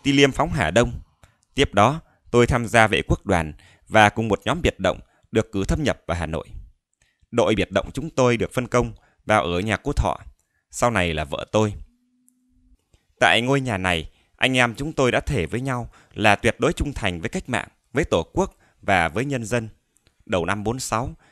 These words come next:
khi tiếng súng kháng chiến toàn quốc nổ ra, tôi được điều sang Ban Tình báo Liên khu hai, đội trưởng đội biệt động thành Hà Nội. Ông kể, lúc ngồi tù trong vụ bắt lần thứ hai, sau mỗi lần hỏi cung, hình ảnh các chiến sĩ của đơn vị tôi cứ hiện lên rõ nét,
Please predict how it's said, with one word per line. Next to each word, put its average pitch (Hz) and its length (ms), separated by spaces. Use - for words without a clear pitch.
khi 127 280
tiếng 131 200
súng 139 180
kháng 143 240
chiến 160 180
toàn 113 260
quốc 175 200
nổ 78 200
ra, 113 320
tôi 143 120
được 117 160
điều 104 200
sang 131 240
Ban 131 160
Tình 82 200
báo 107 140
Liên 131 180
khu 117 200
hai, 113 300
đội 120 180
trưởng 110 240
đội 110 100
biệt 104 160
động 104 200
thành 90 200
Hà 85 120
Nội. 87 180
Ông 110 220
kể, 69 220
lúc 156 180
ngồi 107 180
tù 90 280
trong 117 220
vụ 95 100
bắt 147 200
lần 85 200
thứ 104 100
hai, 113 300
sau 117 280
mỗi 113 180
lần 107 160
hỏi 78 240
cung, 110 280
hình 127 160
ảnh 92 220
các 156 200
chiến 156 140
sĩ 160 200
của 123 120
đơn 131 160
vị 110 260
tôi 127 260
cứ 147 100
hiện 156 200
lên 107 240
rõ 95 180
nét, 160 240